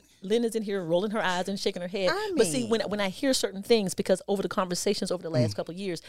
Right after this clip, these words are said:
Speaker 1: that's why I, I may interject to ask the questions. Was that a problem for you, Yosh,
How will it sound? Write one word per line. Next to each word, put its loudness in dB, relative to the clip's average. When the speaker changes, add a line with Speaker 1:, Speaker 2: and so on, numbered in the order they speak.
Speaker 1:
that's 4
why 2
I, 2
I 2
may 2
interject 0
to 0
ask 2
the -8
questions. 0
Was 2
that 6
a -6
problem 0
for -6
you, -6
Yosh, -4